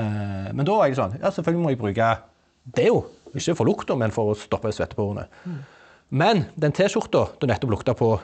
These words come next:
Speaker 1: i armhulen min,
Speaker 2: Ja.
Speaker 1: den kjøpte jeg i midten av juli,
Speaker 2: Ja.
Speaker 1: og har brukt den nesten hver dag.
Speaker 2: Har ikke vasket den
Speaker 1: Ikke vasket
Speaker 2: siden?
Speaker 1: den en eneste gang.
Speaker 2: Har du ikke?
Speaker 1: Nei. Er ikke det ganske sykt?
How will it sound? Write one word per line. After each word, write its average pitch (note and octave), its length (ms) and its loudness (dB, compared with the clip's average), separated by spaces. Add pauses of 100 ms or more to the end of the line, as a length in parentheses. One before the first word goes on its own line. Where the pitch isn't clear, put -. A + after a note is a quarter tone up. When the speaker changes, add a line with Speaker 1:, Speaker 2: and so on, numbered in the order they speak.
(120)
Speaker 1:
i A2 80 0
armhulen D3 320 2
min, G#2 240 0
Speaker 2:
Ja. C3 220 -2 (680)
Speaker 1:
den D3+ 160 2
kjøpte C3+ 460 0
jeg C3+ 100 0
i A#2+ 80 2
midten A#2+ 320 -4
av G#2 80 0
juli, E3 300 2 (340)
Speaker 2:
Ja. C#3 80 -10 (580)
Speaker 1:
og A#2 120 0
har A#2 140 4
brukt - 260 -4
den C#3 240 2 (180)
nesten A#2+ 300 -2
hver A2+ 180 2
dag. G#3 220 0 (100)
Speaker 2:
Har A#2+ 140 -6
ikke C#3 100 -4
vasket B2 220 -4
den - 40 0
Speaker 1:
Ikke B2 120 -2
vasket C3+ 160 0
Speaker 2:
siden? D3 120 0
Speaker 1:
den A#2+ 80 -2
en F#2 60 0
eneste F#2+ 200 -4
gang. G2+ 100 -6 (240)
Speaker 2:
Har C4+ 140 2
du D#4+ 60 0
ikke? C#3 180 2 (160)
Speaker 1:
Nei. B2 100 -2 (1500)
Er - 60 -4
ikke - 140 -2
det C3+ 80 2
ganske A#2 180 -4
sykt? - 300 -6